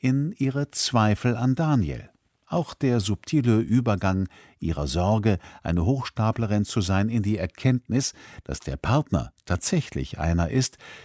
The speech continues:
gelingt dem Autor spannend und wirkungsvoll zugleich. Georg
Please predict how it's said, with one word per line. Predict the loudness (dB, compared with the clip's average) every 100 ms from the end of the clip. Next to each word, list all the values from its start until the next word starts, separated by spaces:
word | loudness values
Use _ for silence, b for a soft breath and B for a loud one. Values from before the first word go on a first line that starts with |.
| B
gelingt | 0 2 2 0 -2
dem | -2
Autor | 0 0 0 -2
spannend | -2 0 2 2 2
und | -2 -4 0
wirkungsvoll | 0 0 -2 -6 -8 -6 -6
zugleich. | -4 -4 -6 -10 -12 -16 _ _ _ B B B 4
Georg | 6 6 4